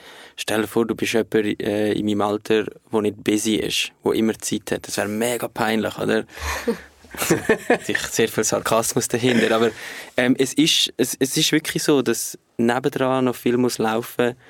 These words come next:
Speaker 1: ähm, und das, das beisst sich ein bisschen mit, mit dem, äh,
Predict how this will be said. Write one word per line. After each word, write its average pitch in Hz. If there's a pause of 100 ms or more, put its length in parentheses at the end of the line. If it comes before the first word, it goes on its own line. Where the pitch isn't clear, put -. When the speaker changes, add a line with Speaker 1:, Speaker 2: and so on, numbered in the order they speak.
(420)
Speaker 1:
ähm, 110 (960)
und 120
das, -
das -
beisst 143
sich -
ein 131
bisschen 117
mit, -
mit 110
dem, 107
äh, 90